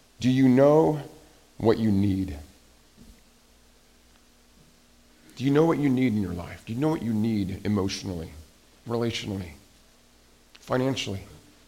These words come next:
Do you know what you need? It may seem like an obvious thing. Recently in counseling, I've been in, I would go to counseling. Yes, I'm a counselor, but I also, uh, go to counseling. In fact, I've been doing that for, on and off the last two or three years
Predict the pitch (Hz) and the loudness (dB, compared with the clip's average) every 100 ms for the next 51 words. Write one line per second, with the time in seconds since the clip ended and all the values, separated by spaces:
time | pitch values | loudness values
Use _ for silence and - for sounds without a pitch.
0 | _ _ _ _ _ _ _ _ _ _ | _ _ _ _ _ _ _ _ _ _
1 | _ _ _ - 135 135 139 151 151 156 | _ _ _ -8 0 4 6 8 8 8
2 | 131 127 - 117 104 107 113 107 101 87 | 6 0 -2 -2 0 0 0 -2 -2 -4
3 | 82 101 - 147 160 - 147 123 117 - | -10 -14 -6 -4 -2 -2 -2 0 -2 -2
4 | 113 113 113 110 - 110 113 90 80 123 | 0 0 0 -4 -6 -4 -4 -4 -2 2
5 | 139 139 117 117 107 104 117 120 - 98 | 2 4 4 4 4 0 -2 -2 -2 -2
6 | 107 107 110 101 - - - - 110 117 | 0 0 -2 -4 -6 -18 -14 -2 2 4
7 | 110 110 123 113 - 110 113 - 120 110 | 2 2 2 2 0 0 0 0 0 2
8 | 117 113 104 - 107 107 101 107 107 101 | 0 -2 -4 -2 -2 -2 -4 -4 -2 -4
9 | 90 101 104 107 - 110 101 - - - | -2 0 0 0 0 2 0 -4 -18 -20
10 | - - 110 113 - 104 135 147 143 - | -8 4 6 6 2 4 10 10 10 4
11 | 120 120 - 127 127 123 117 110 107 127 | 4 4 2 2 2 2 2 2 4 4
12 | 120 110 110 - 92 117 110 110 104 110 | 4 2 -2 0 2 4 6 4 4 2
13 | - - 110 - 104 98 120 120 120 - | 2 -4 -4 -2 -2 2 2 2 -2 -8